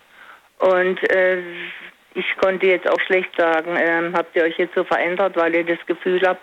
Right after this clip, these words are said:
ich werde hier bevorzugt behandelt?“ Und,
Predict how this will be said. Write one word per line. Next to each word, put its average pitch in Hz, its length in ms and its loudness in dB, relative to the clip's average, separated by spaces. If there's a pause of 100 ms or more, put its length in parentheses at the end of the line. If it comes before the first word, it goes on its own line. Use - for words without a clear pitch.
(460)
ich - 180 -8
werde 175 240 2
hier 175 180 4
bevorzugt 170 760 -2
behandelt?“ 165 680 0 (720)
Und, 175 440 2